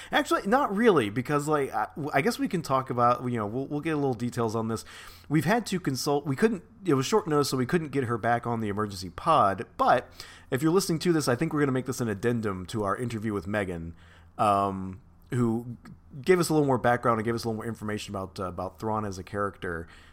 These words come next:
and, and all that, and how he fits into the, the Neo Star Wars. Um,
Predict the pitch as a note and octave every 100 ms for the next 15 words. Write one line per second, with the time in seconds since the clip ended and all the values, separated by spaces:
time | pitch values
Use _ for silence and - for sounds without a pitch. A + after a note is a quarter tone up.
0 | - - G2+ G2+ G2 F#2+ F#2 F#2 F#2 G2
1 | F#2+ F#2+ A2 - G#2 F#2+ F#2+ G2 F#2+ G2
2 | A2+ A2+ A2+ G2 - A2 G#2+ F#2+ F#2 F2
3 | F2 - - - - - B2 A#2+ A#2 A#2